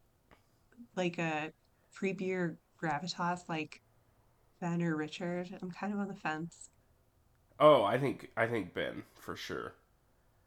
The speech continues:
Speaker 2: Richard
Speaker 1: He
Speaker 2: seems
Speaker 1: knows how
Speaker 2: like
Speaker 1: to
Speaker 2: he
Speaker 1: make it
Speaker 2: could be nice.
Speaker 1: personal. Yeah.
Speaker 2: Yeah.
Speaker 1: Mm-hmm.
Speaker 2: I think, I think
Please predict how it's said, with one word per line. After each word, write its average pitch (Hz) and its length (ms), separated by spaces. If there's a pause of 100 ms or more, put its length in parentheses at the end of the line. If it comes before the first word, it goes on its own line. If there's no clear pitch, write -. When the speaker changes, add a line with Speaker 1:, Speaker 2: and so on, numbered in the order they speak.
(300)
Speaker 2:
Richard 165 300
Speaker 1:
He 233 60
Speaker 2:
seems - 220
Speaker 1:
knows - 0
how 294 120
Speaker 2:
like - 0
Speaker 1:
to 247 60
Speaker 2:
he 202 40
Speaker 1:
make 180 160
it 107 60
Speaker 2:
could 101 60
be 208 120
nice. 165 540
Speaker 1:
personal. 170 100 (180)
Yeah. 160 380
Speaker 2:
Yeah. 87 240 (340)
Speaker 1:
Mm-hmm. 175 240
Speaker 2:
I - 60
think, 151 320
I 113 100
think 135 240